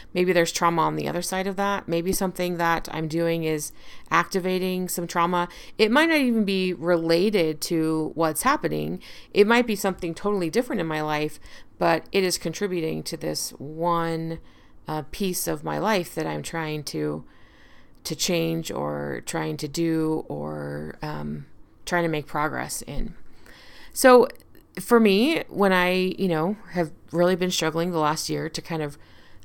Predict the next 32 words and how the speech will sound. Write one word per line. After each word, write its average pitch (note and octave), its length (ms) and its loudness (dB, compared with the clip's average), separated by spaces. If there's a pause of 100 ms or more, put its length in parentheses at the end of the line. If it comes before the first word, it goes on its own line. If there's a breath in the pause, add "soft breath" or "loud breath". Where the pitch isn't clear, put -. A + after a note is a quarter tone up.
(340)
re-engage E3 640 0
in E3 100 0
podcasting D#3 680 -2
the D#3 80 0
way D#3 160 2
that D3+ 280 -2
I D3+ 440 0
want D#3 480 0
to D#3+ 160 -4
re-engage D3+ 600 -6
in D3+ 120 -6
podcasting, C#3 680 -6 (1000 loud breath)
I've F#3+ 160 8
had F#3 300 8
to F#3+ 120 2
really E3 260 4
look A#3 180 2
at - 100 -4
that. C#3 280 -2
Okay, D3+ 420 -2
it D#3 100 -2
doesn't G3+ 220 4
make G3+ 140 2
sense F3+ 280 0
to E3+ 80 -2
me. C#3+ 180 -2
It's D#3 120 -2
something F#3 280 0
I D#3 100 4
want D#3 400 2
to F#3 120 2
do. D#3 460 0